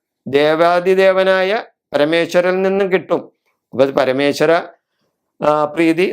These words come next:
നമ്മൾ നേടണം, പരമേശ്വരനെ വന്ദിക്കണം, അല്ലെങ്കിൽ അതേപോലെ ക്ഷേത്ര ദർശനങ്ങളും പരമേശ്വര ക്ഷേത്ര ദർശനങ്ങളൊക്കെ നടത്തിയാൽ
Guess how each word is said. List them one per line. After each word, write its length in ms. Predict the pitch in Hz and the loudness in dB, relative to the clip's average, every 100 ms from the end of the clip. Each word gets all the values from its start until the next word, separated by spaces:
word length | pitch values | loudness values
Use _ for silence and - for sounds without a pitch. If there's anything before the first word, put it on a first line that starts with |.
| 151 | -4
നമ്മൾ 340 | 143 147 190 - - | -2 -2 -4 -10 -8
നേടണം, 520 | 135 131 123 113 110 - | -2 0 0 -4 -6 -4
പരമേശ്വരനെ 760 | 123 127 139 151 147 165 247 - | -4 0 -2 0 0 0 -2 0
വന്ദിക്കണം, 580 | 143 143 147 160 175 247 _ _ 139 | 0 0 -4 -2 -2 -4 _ _ -4
അല്ലെങ്കിൽ 500 | 135 135 147 349 - | -2 0 -2 -4 -2
അതേപോലെ 500 | 139 139 139 147 143 107 - | -2 0 0 0 0 -4 -4
ക്ഷേത്ര 420 | 139 131 160 190 - | -4 -2 -2 -4 -6
ദർശനങ്ങളും 720 | - 190 - 160 156 143 139 - - | -4 -2 0 0 0 0 0 -4 -6
പരമേശ്വര 560 | 127 131 139 139 147 143 | -4 -2 -2 -2 0 0
ക്ഷേത്ര 340 | 160 135 139 135 | 0 -2 -2 0
ദർശനങ്ങളൊക്കെ 760 | 135 127 143 135 139 139 151 151 | 0 0 -2 0 0 -2 -2 -4
നടത്തിയാൽ 480 | 139 135 165 214 | -4 -4 -2 -2